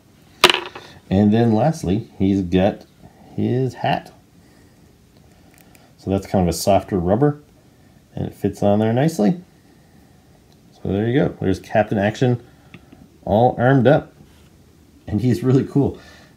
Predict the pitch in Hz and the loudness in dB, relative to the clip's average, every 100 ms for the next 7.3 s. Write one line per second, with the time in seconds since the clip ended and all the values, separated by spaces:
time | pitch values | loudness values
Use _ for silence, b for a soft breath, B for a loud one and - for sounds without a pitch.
0 | _ 90 98 104 107 98 - b b b | _ 0 2 4 2 0 -4 b b b
1 | - 107 120 - - 98 113 113 104 90 | -2 2 2 0 -6 -4 0 2 2 4
2 | 98 104 113 104 - - 101 92 85 92 | 4 4 2 -4 -10 -2 0 2 0 0
3 | 107 113 - 113 101 117 127 87 85 82 | -2 -4 -4 -2 0 0 0 0 -2 -4
4 | 87 82 82 - _ 85 80 87 82 82 | -4 -4 -4 -10 _ -16 -10 -8 -4 -4
5 | 87 85 92 110 113 127 - - - - | -2 -2 0 2 0 -2 -6 -10 -12 -6
6 | 92 107 82 - 85 87 - - - 110 | -2 -2 -4 -8 -10 -10 -10 -10 -6 -6
7 | 92 82 67 | -6 -10 -14